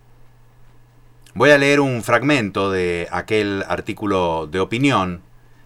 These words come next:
eh, para comprender, eh, de qué se trata esto del día cien, del día ciento uno, del día noventa y nueve.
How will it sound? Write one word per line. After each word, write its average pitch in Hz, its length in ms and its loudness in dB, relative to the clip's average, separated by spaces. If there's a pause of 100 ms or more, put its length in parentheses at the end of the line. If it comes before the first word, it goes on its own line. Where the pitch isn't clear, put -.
(2000)
eh, 107 100 -4
para 131 240 6
comprender, 147 720 4
eh, 90 640 -2 (2250)
de 95 180 -4
qué 147 100 -2
se 127 160 -2
trata 92 540 2
esto 87 260 -8
del 85 160 -6
día 82 540 -2
cien, 98 640 -2
del 78 160 -8
día 90 180 -4
ciento 87 360 -6
uno, 92 540 -4
del 76 120 -10
día 90 180 -4
noventa 80 380 -8
y 85 60 -8
nueve. 87 560 -6